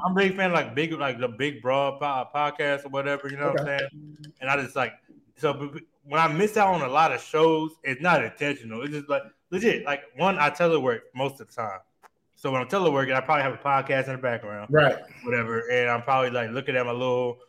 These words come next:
Speaker 1: little PowerPoint slides or doing some type of work or whatever. I'm just listening to, like, different podcasts. But if I'm watching the show, I'm usually trying to play.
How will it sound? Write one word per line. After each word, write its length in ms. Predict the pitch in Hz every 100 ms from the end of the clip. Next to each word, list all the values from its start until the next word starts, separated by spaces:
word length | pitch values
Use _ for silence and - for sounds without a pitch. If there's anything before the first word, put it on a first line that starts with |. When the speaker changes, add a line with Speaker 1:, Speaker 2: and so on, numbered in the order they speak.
| _ _
Speaker 1:
little 240 | 127 123 117
PowerPoint 600 | 139 131 123 - 120 120
slides 480 | 120 120 117 117 113
or 80 |
doing 320 | 110 120 123 117
some 200 | 127 117
type 160 | 131
of 60 | 110
work 260 | 113 120 117
or 40 | 117
whatever. 460 | 113 117 113 113 _ _ 131
I'm 120 | 139
just 100 | 123
listening 220 | 135 135
to, 60 | 120
like, 100 | 110
different 240 | 131 117 -
podcasts. 540 | 127 117 123 113 107 110
But 140 | 113
if 60 | 110 - _ _ _ -
I'm 160 | 143 180
watching 240 | 170 131
the 60 | 117
show, 280 | 175 180 175
I'm 220 | 135 127
usually 280 | 175 180 143
trying 200 | 156 120
to 60 |
play. 160 | 135